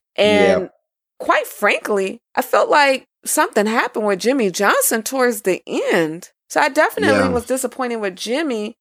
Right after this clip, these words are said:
Speaker 1: but Joey was the most noticeable 'cause he didn't make the playoffs. It's not like he got in the playoffs and something happened. He didn't even make it. Like, I
Speaker 2: Right,
Speaker 1: was
Speaker 2: and
Speaker 1: also, I'm not disappointed in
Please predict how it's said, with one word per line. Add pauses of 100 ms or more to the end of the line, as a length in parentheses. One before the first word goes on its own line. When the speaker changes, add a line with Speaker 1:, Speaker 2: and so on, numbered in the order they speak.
Speaker 1:
but
Joey
was (160)
the
most (420)
noticeable (140)
'cause
he
didn't
make
the
playoffs.
It's
not
like
he
got
in
the
playoffs
and
something (160)
happened.
He
didn't
even
make
it.
Like, (140)
I
Speaker 2:
Right,
Speaker 1:
was
Speaker 2:
and
Speaker 1:
also,
I'm
not (120)
disappointed
in